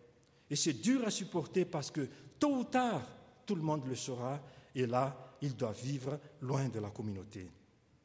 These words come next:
Alors la présence de cette fille a fait ressurgir ce désir d'être libéré une fois pour toutes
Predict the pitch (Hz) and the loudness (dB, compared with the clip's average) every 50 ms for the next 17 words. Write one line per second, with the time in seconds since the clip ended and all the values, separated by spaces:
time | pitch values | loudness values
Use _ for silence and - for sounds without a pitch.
0 | _ _ _ _ - - - 160 190 233 233 202 190 185 185 180 151 131 156 160 | _ _ _ _ -12 -8 -2 0 2 2 2 2 2 0 2 0 0 2 2 2
1 | 165 151 - 135 - - 156 - - - 214 202 175 - - - - - - - | 2 0 -2 -4 -4 -4 -4 -6 -6 -6 -4 -4 -4 -6 -10 -14 -20 -20 -20 -20
2 | - - - - - 123 - - 180 165 151 160 147 - - 151 113 113 147 180 | -20 -20 -20 -12 -10 -10 -6 -4 -4 -2 -2 -2 -4 -2 -4 -4 -4 -4 -6 -4
3 | - - - 147 123 107 127 185 175 - - 165 190 208 202 165 - - - - | -4 -2 -4 -4 -4 0 0 0 2 2 2 0 2 2 0 0 -2 -6 -14 -16
4 | - - - 123 - 175 175 - - 170 185 196 226 226 170 165 175 185 202 190 | -20 -16 -10 -2 -2 -2 -2 -2 -4 -2 0 2 2 2 2 2 4 4 4 4
5 | 180 - - 185 180 - 175 160 - - 196 202 196 202 214 | 2 0 0 -2 0 -2 -6 -6 -4 -2 0 0 0 0 -2